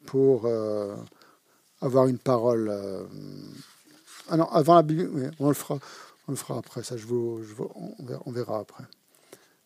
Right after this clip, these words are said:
Donc la bénédiction de la parole consiste à réciter les voyelles, les consonnes et le mantra de la production indépendance, euh, pour purifier, hein, pour purifier le, le, le corps, la parole et l'esprit.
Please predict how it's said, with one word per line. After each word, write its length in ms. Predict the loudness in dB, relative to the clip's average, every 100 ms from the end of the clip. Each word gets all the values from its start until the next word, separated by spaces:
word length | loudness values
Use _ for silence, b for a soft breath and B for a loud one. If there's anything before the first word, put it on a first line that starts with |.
| _
Donc 200 | -2 4
la 120 | 6 10
bénédiction 480 | 10 8 6 6
de 60 | 8
la 100 | 8
parole 400 | 6 6 8 8
consiste 440 | 4 0 -2 -4
à 60 | 4
réciter 460 | 4 4 2 4 6
les 100 | 6
voyelles, 720 | 6 8 10 10 8 6 4
les 100 | 2
consonnes 720 | 2 0 4 6 6 4 -2 b b -2
et 400 | 6 8 10 8
le 180 | 6 4
mantra 400 | 4 2 4 6
de 60 |
la 80 | 6
production 540 | 2 0 -2 -2 -4 -2
indépendance, 920 | -2 -2 -4 -2 -2 -2 -8 -16 -18 _ _ b b b b b _
euh, 340 | -2 0 2 0
pour 280 | 4 4 4
purifier, 600 | 2 2 2 -2 -8 -10 _ _ _
hein, 140 | -12 -12 _ _ _ _ _ _ _
pour 140 | -8 -2
purifier 520 | 2 2 2 0 0
le, 220 | 0 -2
le, 180 | -2 0
le 120 | 0
corps, 240 | 4 6 8
la 120 | 6
parole 320 | 6 6 6
et 60 | 4
l'esprit. 400 | -2 -10 -14